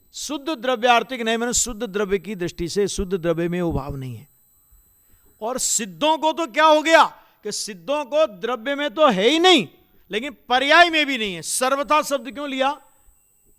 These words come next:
कि द्रव्य में भी नहीं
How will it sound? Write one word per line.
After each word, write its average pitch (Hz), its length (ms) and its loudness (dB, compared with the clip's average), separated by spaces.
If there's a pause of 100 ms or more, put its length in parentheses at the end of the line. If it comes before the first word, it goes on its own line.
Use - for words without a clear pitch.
(920)
कि 175 80 -10
द्रव्य 202 580 -4
में 277 240 0
भी 311 160 4
नहीं 359 360 2